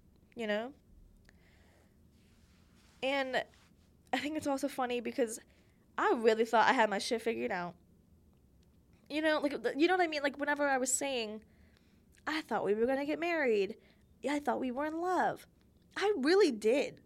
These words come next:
<laughs> Like, I really did. And I think it's so interesting how you can think something, even to the, the extreme scale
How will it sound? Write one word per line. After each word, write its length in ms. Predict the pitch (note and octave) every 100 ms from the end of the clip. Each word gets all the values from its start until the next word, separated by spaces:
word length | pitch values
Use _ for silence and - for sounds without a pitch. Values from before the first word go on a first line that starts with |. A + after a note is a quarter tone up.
| -
<laughs> 80 | F#4 - - -
Like, 140 | F#4+ -
I 180 | - F4
really 440 | C4+ B3+ C4+ C#4
did. 480 | B3 C4+ C5 - - - - - - - _ -
And 100 | C#4
I 120 | D4
think 200 | D#4+ D4+
it's 160 | D4 -
so 300 | A#3 A3+ B3+
interesting 540 | - D#4+ A4 - G#3+ G#3+
how 260 | A3+ G#3 G3+ - - _ _ _
you 240 | - B3 D4
can 240 | - F4+
think 320 | - F#4 C#5+
something, 460 | - B3+ A#3+ A#3 A#3+
even 340 | C4+ F#4+ B4
to 100 | -
the, 200 | F#4+ D#4+ -
the 220 | C#4+ -
extreme 460 | C4 - C#4 C#4+ D#4
scale 500 | - D4+ G#3 D3+